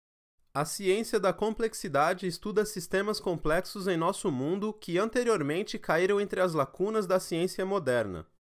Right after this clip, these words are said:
tais como redes financeiras, cidades, ecossistemas e redes sociais. Estudar esses grandes sistemas complexos normalmente requer quantidade significativa de dados.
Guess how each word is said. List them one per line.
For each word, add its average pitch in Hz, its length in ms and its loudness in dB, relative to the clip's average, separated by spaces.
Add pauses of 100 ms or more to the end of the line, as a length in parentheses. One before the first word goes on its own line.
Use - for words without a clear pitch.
(160)
tais 196 240 4
como 202 340 0
redes 214 360 2
financeiras, 196 800 0
cidades, 175 960 0
ecossistemas 208 960 0
e 180 100 0
redes 190 300 2
sociais. 147 840 0 (200)
Estudar 214 480 4
esses 247 260 -2
grandes 220 380 2
sistemas 202 480 0
complexos 175 640 0
normalmente 190 640 2
requer 185 380 0
quantidade 170 640 0
significativa 220 960 -2
de 185 120 -8
dados. 120 640 -2